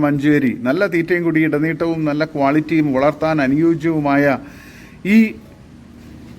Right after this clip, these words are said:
കുട്ടികളെ ആവശ്യക്കാർ താഴെ കാണുന്ന നമ്പറിൽ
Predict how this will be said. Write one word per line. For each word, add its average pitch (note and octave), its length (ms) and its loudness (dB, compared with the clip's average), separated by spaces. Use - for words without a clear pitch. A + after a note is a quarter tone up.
കുട്ടികളെ D#3+ 460 4
ആവശ്യക്കാർ D#3 540 0
താഴെ D#3+ 220 0
കാണുന്ന D3 360 4
നമ്പറിൽ D3+ 360 0